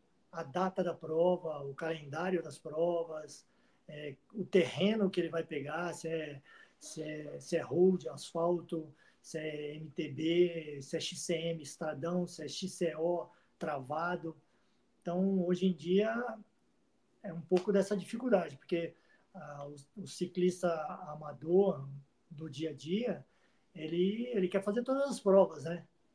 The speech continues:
Então, isso, isso é, pra nós treinadores, fica um pouco mais complicado. Então, você tem que dar uma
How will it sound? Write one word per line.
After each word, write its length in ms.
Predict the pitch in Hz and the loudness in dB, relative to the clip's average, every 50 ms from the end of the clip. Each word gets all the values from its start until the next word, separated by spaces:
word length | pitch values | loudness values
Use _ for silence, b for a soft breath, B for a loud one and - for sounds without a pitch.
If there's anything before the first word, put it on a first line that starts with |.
| _ _ _ _ _ _ | _ _ _ _ _ _
Então, 240 | _ - 156 160 160 | _ -10 -8 -6 -2
isso, 800 | 165 180 180 - - 233 247 254 262 262 262 262 254 247 247 247 196 | 0 0 0 0 0 0 2 2 2 2 0 0 0 0 -2 -4 -4
isso 440 | 175 170 160 - - 220 233 240 226 | -6 -8 -8 -6 -4 0 2 2 2
é, 520 | 220 220 226 226 226 226 233 233 226 220 208 190 - _ _ _ _ _ _ _ _ _ _ _ _ | 2 0 -2 -6 -6 -6 -6 -6 -8 -8 -12 -14 -16 _ _ _ _ _ _ _ _ _ _ _ _
pra 220 | 175 170 175 170 156 | 0 0 0 0 -4
nós 280 | 151 160 180 180 175 | -2 0 0 0 0
treinadores, 720 | - - 175 170 165 160 151 139 160 180 190 208 190 - b b b b b b b b b _ _ _ _ _ _ _ | -2 -4 -6 -4 -4 -6 -4 -2 0 0 0 0 -4 -10 b b b b b b b b b _ _ _ _ _ _ _
fica 180 | - - 185 - | -4 -4 -2 -2
um 80 | 220 190 | -2 0
pouco 160 | 233 226 233 | 0 0 2
mais 160 | 240 226 196 | 0 0 0
complicado. 800 | - 247 247 240 269 269 - - - 185 175 170 165 143 143 143 143 - | 0 -2 -2 -2 -2 -4 -4 -2 -2 0 2 2 0 -2 -4 -8 -10 -10
Então, 460 | - - 151 165 185 196 196 202 208 202 | -10 -8 -4 -2 0 0 0 0 0 0
você 240 | 190 175 - - 180 | -2 -2 -2 -2 -4
tem 240 | 175 - 180 175 180 | -4 -4 -6 -6 -6
que 400 | 180 208 202 208 220 226 226 226 196 190 - _ _ _ _ _ - - - _ _ _ _ 214 | -4 -2 -2 0 0 -2 -4 -6 -8 -10 -12 _ _ _ _ _ -16 -16 -16 _ _ _ _ -14
dar 300 | 202 185 - 156 160 170 | -12 -10 -8 -6 -4 -2
uma 580 | 175 190 190 196 196 196 196 190 180 160 135 | 0 2 2 2 2 2 2 2 2 0 -4